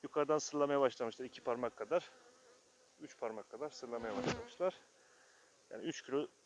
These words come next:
var bu. Evet, görüyorsunuz. Bu şekilde. Yandaki çerçeve sırlanmamış.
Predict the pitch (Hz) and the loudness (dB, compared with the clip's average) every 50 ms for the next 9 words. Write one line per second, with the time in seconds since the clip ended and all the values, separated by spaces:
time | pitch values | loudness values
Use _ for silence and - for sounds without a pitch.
0 | _ _ - 131 139 127 117 110 - 117 110 _ _ _ _ _ _ _ _ _ | _ _ -4 0 0 0 0 -2 -12 -16 -16 _ _ _ _ _ _ _ _ _
1 | _ _ _ _ _ _ _ _ _ _ _ _ _ _ - - - - _ - | _ _ _ _ _ _ _ _ _ _ _ _ _ _ -20 -20 -20 -20 _ -20
2 | _ _ _ _ _ _ - - - - - - - - - - - - - - | _ _ _ _ _ _ -20 -20 -20 -20 -20 -20 -20 -20 -20 -16 -16 -16 -16 -12
3 | - - 143 123 113 101 - - 135 147 151 - - - - - - - - - | -6 -4 -2 0 -2 -2 -4 -4 -6 -6 -6 -8 -14 -16 -18 -18 -18 -18 -18 -18
4 | - - - - - - - - - - 127 113 - - - - - - - - | -18 -20 -20 -20 -20 -20 -18 -12 -8 -6 -6 -6 -6 -10 -16 -16 -16 -14 -2 6
5 | - 147 156 165 170 175 170 - - 156 156 - - 147 143 135 - - 139 131 | 8 8 10 10 8 8 8 8 8 6 8 8 6 4 4 4 2 0 4 8
6 | 135 131 123 117 107 110 143 175 180 - - | 8 8 8 8 2 0 0 -2 -4 -6 -10